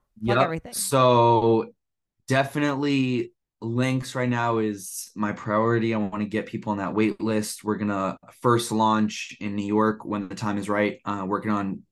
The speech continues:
Speaker 1: developing the app right now. So you go to links tonight dot app. Um, that
Speaker 2: It's
Speaker 1: link is
Speaker 2: L Y N X,
Speaker 1: also in my
Speaker 2: right?
Speaker 1: bio. L Y N X, like the
Speaker 2: L Y N X,
Speaker 1: animal.
Speaker 2: okay.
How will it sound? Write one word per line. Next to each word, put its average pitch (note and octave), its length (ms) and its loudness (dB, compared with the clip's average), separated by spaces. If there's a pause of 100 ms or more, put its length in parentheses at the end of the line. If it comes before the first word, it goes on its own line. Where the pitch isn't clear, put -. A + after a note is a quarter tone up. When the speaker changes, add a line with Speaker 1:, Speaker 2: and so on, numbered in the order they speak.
Speaker 1:
developing G#2 380 -2
the G#2 100 0
app G2+ 180 -4
right G2 160 0
now. G#2 480 -2 (300)
So - 120 -6
you G#2+ 80 2
go G#2+ 160 2
to G2+ 80 -6
links A#2+ 440 -2
tonight A2+ 460 -4 (140)
dot G#2 380 -2
app. A2+ 360 -2 (200)
Um, G#2 360 -6
that G#2 260 -4
Speaker 2:
It's - 0 -
Speaker 1:
link A3 280 0
is G#3 100 0
Speaker 2:
L G3+ 40 0
Y G3+ 40 0
N F3+ 60 -2
X, E3+ 100 -6
Speaker 1:
also G#2 280 0
in - 60 -2
my - 40 0
Speaker 2:
right? - 200 -2
Speaker 1:
bio. G#2 120 -4 (1500)
L A#2 260 2
Y G#2+ 280 4 (100)
N G2 180 -8
X, - 80 -10
like - 0 -
the - 40 -2
Speaker 2:
L F#3 160 2
Y D#3+ 280 0
N - 40 -4
X, G3 80 -4
Speaker 1:
animal. F#3 300 -4
Speaker 2:
okay. - 220 -12